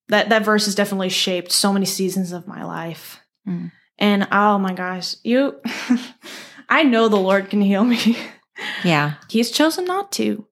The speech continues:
Speaker 1: at this time. Doesn't
Speaker 2: Mm-hmm.
Speaker 1: mean he will not change his mind.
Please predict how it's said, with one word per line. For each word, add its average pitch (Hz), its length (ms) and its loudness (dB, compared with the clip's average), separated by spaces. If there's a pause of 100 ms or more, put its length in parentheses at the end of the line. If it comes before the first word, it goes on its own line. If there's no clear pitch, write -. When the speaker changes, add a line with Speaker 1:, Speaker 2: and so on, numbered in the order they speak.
Speaker 1:
at 214 200 -4
this 311 240 0
time. 240 340 0 (1500)
Doesn't 196 260 2
Speaker 2:
Mm-hmm. 240 40 4
Speaker 1:
mean 294 180 4
he 294 160 2
will 269 200 -2
not 202 240 0
change 226 240 -4
his 247 180 -6
mind. 180 360 -4